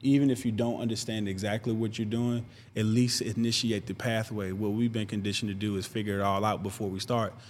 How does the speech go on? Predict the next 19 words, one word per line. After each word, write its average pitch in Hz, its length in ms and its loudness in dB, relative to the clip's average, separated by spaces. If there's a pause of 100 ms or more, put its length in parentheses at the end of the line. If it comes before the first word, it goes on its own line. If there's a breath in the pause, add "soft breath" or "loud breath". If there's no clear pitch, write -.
(220 loud breath)
Entrepreneurship 117 760 2
is 101 120 0
the 98 80 0
other 101 160 0
way 107 160 2
around. 104 520 0
It 120 160 2
don't 113 200 0
start. 123 460 2
It 127 140 2
don't. 123 280 0
You 131 180 2
don't 113 100 0
figure 117 260 2
it - 20 4
out 117 160 2
until 110 260 -2
you 117 140 -2
start. 78 300 -8